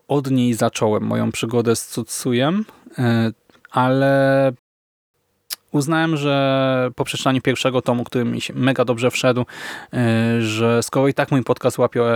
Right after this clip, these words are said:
opóźnienie aktualnie, no to nadrobię sobie Dachshund i omówię te dwa tytuły w kolejności chronologicznej, co mi pozwoli ocenić, czy Tsutsuj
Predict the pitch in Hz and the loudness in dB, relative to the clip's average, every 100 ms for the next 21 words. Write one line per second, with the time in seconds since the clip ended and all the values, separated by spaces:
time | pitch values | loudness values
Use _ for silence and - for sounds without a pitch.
0 | 117 123 - 117 131 135 123 120 - 117 | 0 -2 -2 -2 0 2 2 0 0 2
1 | 117 120 120 117 113 113 113 113 - 113 | 2 2 0 0 0 -2 -2 -2 -2 0
2 | 110 117 120 113 - 85 113 110 120 - | 2 2 2 0 -2 -4 0 0 -2 -4
3 | 113 110 110 - 127 117 123 120 117 117 | -2 0 -2 -8 -6 -2 0 0 2 0
4 | 113 110 113 123 131 131 - 135 151 151 | 0 0 -2 0 0 0 0 0 0 -2
5 | - - 185 185 175 175 - 170 165 - | -2 0 2 2 0 0 0 0 0 -4
6 | - - - - - 175 175 165 - 123 | -18 -18 -18 -18 -2 0 2 0 2 0
7 | 113 117 123 123 120 - 123 - 110 107 | 2 2 4 2 0 0 -2 2 2 2
8 | 110 - - 113 - 135 123 - - 123 | 0 -4 -6 -6 0 0 0 -4 -2 0
9 | 120 120 | 0 -2